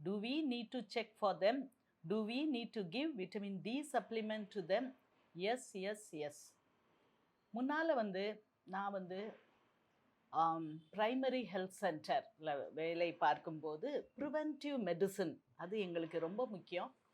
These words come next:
பிரிவென்டிவ் மெடிசின் அப்படின்னா என்னதுன்னா, வியாதி வருமுன் தடுப்பது, வருமுன் காப்பது. வியாதி வந்ததுக்கு அப்புறம் ட்ரீட்மெண்ட், ஹாஸ்பிட்டல் போய், டாக்டர்ஸ்ட்ட போய் ட்ரீட்மெண்ட் பண்ணுவது அல்ல. So, பிரிவென்டிவ் மெடிசின்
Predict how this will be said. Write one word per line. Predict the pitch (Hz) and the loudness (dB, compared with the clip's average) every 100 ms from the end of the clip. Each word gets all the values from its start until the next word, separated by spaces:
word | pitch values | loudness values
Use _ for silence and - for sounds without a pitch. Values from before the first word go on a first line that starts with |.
| _ _ | _ _
பிரிவென்டிவ் | 196 220 285 330 320 320 262 | -6 2 2 2 0 -2 0
மெடிசின் | 185 196 208 185 135 | 0 -2 -2 -4 -6
அப்படின்னா | 160 156 170 180 175 | -12 -8 -8 -6 -6
என்னதுன்னா, | 156 156 156 226 277 | -6 -6 -6 -6 -8
வியாதி | 185 202 277 294 277 | -2 -2 -2 -2 -2
வருமுன் | 175 196 269 302 339 381 359 240 | 2 2 2 2 4 4 0 2
தடுப்பது, | 202 190 196 185 170 151 | 2 2 0 0 0 -2
வருமுன் | 151 170 208 202 269 320 | -2 -2 -4 -4 -2 -2
காப்பது. | - 170 151 147 131 127 _ _ | 0 0 0 -6 -8 -12 _ _
வியாதி | 185 233 320 330 | 4 4 4 2
வந்ததுக்கு | 214 196 254 262 247 | 0 -2 0 0 2
அப்புறம் | 185 202 208 170 - | 0 2 2 0 -6
ட்ரீட்மெண்ட், | 202 214 - 196 185 - _ _ - | -6 -6 -6 -8 -8 -14 _ _ 2
ஹாஸ்பிட்டல் | 196 196 208 165 175 | 2 4 -4 2 2
போய், | 165 170 165 | 4 0 0
டாக்டர்ஸ்ட்ட | 156 170 190 - 180 170 - 151 | 4 2 2 0 0 0 -4 -2
போய் | 170 170 165 151 - | -2 -2 -2 -4 -6
ட்ரீட்மெண்ட் | 175 175 - 175 160 | -8 -8 -8 -8 -6
பண்ணுவது | - 160 175 170 160 202 | -4 -4 -2 -2 2 2
அல்ல. | 156 180 220 - - _ _ _ _ | 4 8 8 6 -2 _ _ _ _
So, | - 175 - _ | 4 4 4 _
பிரிவென்டிவ் | 233 254 330 359 349 330 | 2 4 4 2 0 2
மெடிசின் | 226 175 190 190 165 | 2 2 2 2 -2